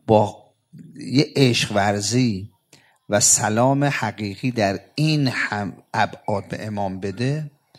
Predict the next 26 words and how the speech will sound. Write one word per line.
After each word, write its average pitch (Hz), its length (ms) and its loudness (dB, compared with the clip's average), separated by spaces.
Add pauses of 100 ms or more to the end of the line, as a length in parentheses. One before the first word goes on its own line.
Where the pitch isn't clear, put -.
(340)
چون 131 220 4
امام 120 380 4
ابعاد 110 480 -2
مختلفی 110 680 0
داشت 127 460 0 (720)
و 110 40 -6
شما 123 240 2
می‌خواید 160 440 -2 (100)
این 175 200 0
سلامتی 110 840 0
رو 185 120 -2
منتقل 147 560 -2
کنید 107 400 -2
به 101 60 -2
ایشون، 151 580 -4 (560)
باید 131 240 6
چیکار 165 360 -2
کنه 165 220 -6
انسان؟ 143 540 -4 (500)
باید 170 180 0
انسان 156 400 2
به 160 120 -2
گونه‌ای 127 500 2
خودش 147 360 -2
رو 120 160 0
بسازه، 101 840 -4